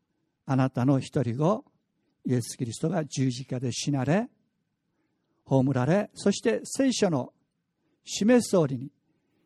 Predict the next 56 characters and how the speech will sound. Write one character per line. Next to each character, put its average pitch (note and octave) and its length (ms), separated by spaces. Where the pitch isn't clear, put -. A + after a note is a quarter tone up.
三 F3 160
日 A3 320
目 G#3 140
に G3+ 180
死 - 180
人 F#3+ 200
の F#3 120
中 G#3+ 300
よ E3+ 120
り C3+ 160
よ D#3+ 160
み F3+ 160
が F3+ 160
え F3 60
る D#3 80
こ C#3 140
と D3 120
に C3+ 80
よ C3+ 80
っ - 20
て、 - 360
公 A3+ 720
に A3 260
神 A#3+ 320
の F3 300
御 D#3 240
子 F3 180
と C3+ 160
し - 120
て、 A3+ 280
す - 260
べ B3+ 140
て F#3 160
の D3 80
人 B2+ 220
に A2 120
明 G#3 300
ら A#3+ 120
か D#3+ 140
に F#3+ 240
示 D#3+ 480
さ D#3 80
れ C#3 140
た F3+ 300
こ F3+ 140
の E3+ 140
事 E3 160
実 F#3 360
を G3+ 200
感 B2 220
謝 A#2+ 160
い G#2 60
た A#2 180
し - 160
ま D#3 180
す。 - 120